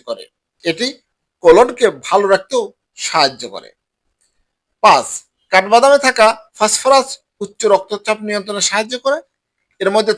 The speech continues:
থাকা সোডিয়াম রক্তচাপের ওঠানামা নিয়ন্ত্রণ করে। ছয়, ওজন নিয়ন্ত্রণও দারুণ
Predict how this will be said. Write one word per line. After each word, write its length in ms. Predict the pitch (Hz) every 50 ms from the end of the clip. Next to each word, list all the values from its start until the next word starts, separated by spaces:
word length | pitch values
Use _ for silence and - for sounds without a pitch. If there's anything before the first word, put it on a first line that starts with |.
| -
থাকা 220 | 190 202 - 208 202 196 190 - _ _ - - -
সোডিয়াম 400 | - 285 302 285 220 160 117 113 - _ _ _ _ _ _ _ _ _ _ _ _ _ _ _ _ _ _ _ _ _ _ _ -
রক্তচাপের 640 | 170 170 170 - 277 269 269 269 247 220 220 220 214 - _ _ _ _ _ _ _ _ _ _ _ _ _ _ _ -
ওঠানামা 440 | 175 175 180 240 262 277 262 247 233 214
নিয়ন্ত্রণ 340 | 190 175 156 135 123 143 120 107 -
করে। 160 | 101 82 - - _ _ _ _ _ _ _ _ _ _ _ _ _ _ _ _ _
ছয়, 360 | - - - 196 160 131 113 - - _ _ _ _ _ _ _ _ _ -
ওজন 320 | 185 185 185 185 226 233 220 214 214
নিয়ন্ত্রণও 440 | 220 220 220 214 262 277 277 262 202 170
দারুণ 260 | 185 180 214 262 285